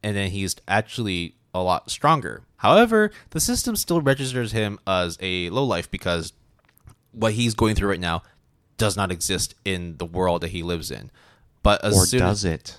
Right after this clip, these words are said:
Speaker 1: Then that's when it happens, when he starts ascending these levels to the point where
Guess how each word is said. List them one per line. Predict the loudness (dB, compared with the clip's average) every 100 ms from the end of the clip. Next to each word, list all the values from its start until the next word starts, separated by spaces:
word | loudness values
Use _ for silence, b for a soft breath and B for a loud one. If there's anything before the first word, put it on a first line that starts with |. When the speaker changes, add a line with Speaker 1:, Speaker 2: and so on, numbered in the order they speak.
| -16
Speaker 1:
Then | -4 0 0 2
that's | 0 0 -4
when | -2
it | -2
happens, | 2 0 0 -4 -4 -6
when | -6
he | -6
starts | -2 -2 -2
ascending | -2 2 4 4 2 -2
these | -2 -2
levels | 0 -2 -2 -6 -6 -10 b b -6
to | -4
the | 0
point | 0 0
where | 2 4 6 2